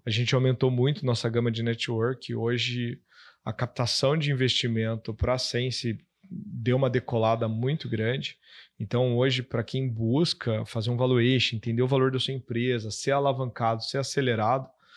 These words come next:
é, além de, claro, todo esse conhecimento que a gente adquiriu, mas a gente adquiriu ali uma gama, um portfólio de empresas pra trabalhar em parceria com a Sense,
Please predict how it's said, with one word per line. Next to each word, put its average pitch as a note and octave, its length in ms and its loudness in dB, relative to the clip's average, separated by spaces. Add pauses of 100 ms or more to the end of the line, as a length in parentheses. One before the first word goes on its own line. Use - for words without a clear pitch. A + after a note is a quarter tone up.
(680)
é, A#2 300 0
além A#2+ 400 4
de, C3+ 140 -2
claro, B2+ 320 4
todo C#3+ 220 0
esse - 140 -2
conhecimento B2+ 600 0
que - 80 -4
a A2+ 40 0
gente A#2 220 -2
adquiriu, A2 580 -4 (540)
mas A2+ 240 0
a A#2 60 2
gente B2 260 2
adquiriu A#2+ 640 2
ali A#2 160 4
uma A#2+ 300 2
gama, A#2+ 480 2
um B2+ 80 0
portfólio C3 1000 0
de A2+ 220 -4
empresas A2+ 480 -2
pra A2+ 160 -10
trabalhar A2+ 380 -2
em A#2+ 40 -4
parceria A2+ 480 -2
com - 140 -8
a A2 80 -2
Sense, A#2+ 560 -4